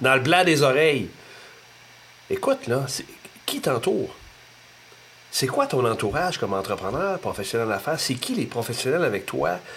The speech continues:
Les mentors, les coachs, les communautés de pratique qui t'entourent constamment ?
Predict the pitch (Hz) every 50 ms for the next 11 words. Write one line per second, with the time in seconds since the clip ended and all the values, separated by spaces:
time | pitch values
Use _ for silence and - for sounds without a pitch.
0 | - - - - - - 82 90 98 104 113 120 120 113 - 151 156 170 165 156
1 | 123 104 98 92 - - 156 170 170 156 - - 98 95 - 117 117 123 120 123
2 | 117 110 - 147 143 - - - 117 107 - - - - - - - - - -
3 | - - - - - - - - - - - 123 117 110 - - 175 180 151 -
4 | - - 151 151 160 147 - - - 131 117 117 143 170